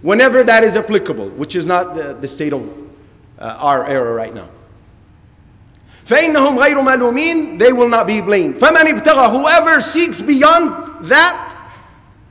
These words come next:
are the transgressors, are those who transgress the limits and the boundaries of Allah Azza wa Jalla. Part of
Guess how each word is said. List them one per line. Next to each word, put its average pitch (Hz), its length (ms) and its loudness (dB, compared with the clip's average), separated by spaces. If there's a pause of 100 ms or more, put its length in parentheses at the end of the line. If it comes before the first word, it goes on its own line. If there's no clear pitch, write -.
(460)
are 180 200 2
the 165 120 -6
transgressors, - 1000 -14 (1400)
are 190 200 4
those 214 300 0
who 202 140 -8
transgress 180 640 -6
the 185 120 -6
limits 180 380 -4
and 175 120 -6
the 170 40 -6
boundaries 139 540 -4
of 123 120 -12
Allah 110 360 -16
Azza - 180 -18
wa 95 140 -20
Jalla. - 1120 -20
Part 302 260 6
of 277 400 4